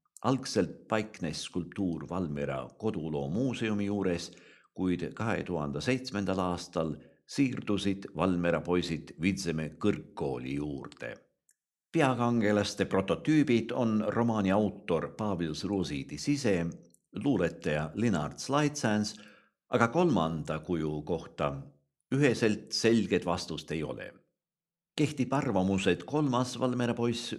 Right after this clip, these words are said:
kujutab endast Paavils Rositise sõpra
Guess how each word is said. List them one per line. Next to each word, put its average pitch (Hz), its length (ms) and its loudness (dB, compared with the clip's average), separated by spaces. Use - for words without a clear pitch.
kujutab 110 560 0
endast 104 600 -2
Paavils 104 480 0
Rositise 95 600 -2
sõpra 98 640 -2